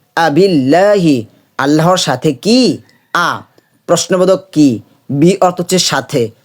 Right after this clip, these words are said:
আল্লাহি, আল্লাহর, আল্লাহর সাথে কি, ওয়া আয়াতিহি,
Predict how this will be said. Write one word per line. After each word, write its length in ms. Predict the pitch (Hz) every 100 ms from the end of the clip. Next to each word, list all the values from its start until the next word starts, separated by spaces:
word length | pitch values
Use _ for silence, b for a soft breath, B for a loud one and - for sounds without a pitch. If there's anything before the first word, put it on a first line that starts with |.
| _
আল্লাহি, 420 | 151 147 180 277 -
আল্লাহর, 380 | 139 131 127 123 -
আল্লাহর 280 | 139 170
সাথে 320 | 180 151 - 147
কি, 340 | 214 247 127 - b b b
ওয়া 340 | 156 175 180
আয়াতিহি, 1120 | 160 143 160 185 196 156 139 123 170 190 196